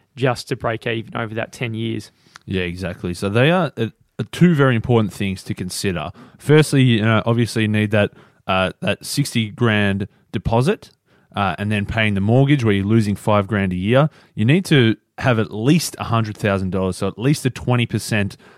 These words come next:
Speaker 2: uh, capital gain just to break even before you make any money. If you compare that to investing sixty grand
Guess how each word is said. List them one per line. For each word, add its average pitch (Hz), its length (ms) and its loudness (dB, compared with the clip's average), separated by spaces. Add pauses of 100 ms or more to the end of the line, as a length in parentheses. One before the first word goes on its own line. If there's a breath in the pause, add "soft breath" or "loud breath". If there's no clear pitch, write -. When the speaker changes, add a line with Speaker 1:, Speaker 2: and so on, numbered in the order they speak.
(160 loud breath)
Speaker 2:
uh, 95 220 0 (120)
capital 117 380 0
gain 107 340 0
just - 280 0
to 127 60 4
break 104 320 0
even 98 420 -4 (200 soft breath)
before - 260 -2
you 98 60 -2
make 90 220 -6
any 95 160 -4
money. 90 260 -6
If 90 120 -10
you - 60 -12
compare 147 360 0
that 135 180 2
to 113 260 4 (300 loud breath)
investing 107 680 0 (280 soft breath)
sixty - 400 -2
grand 107 520 0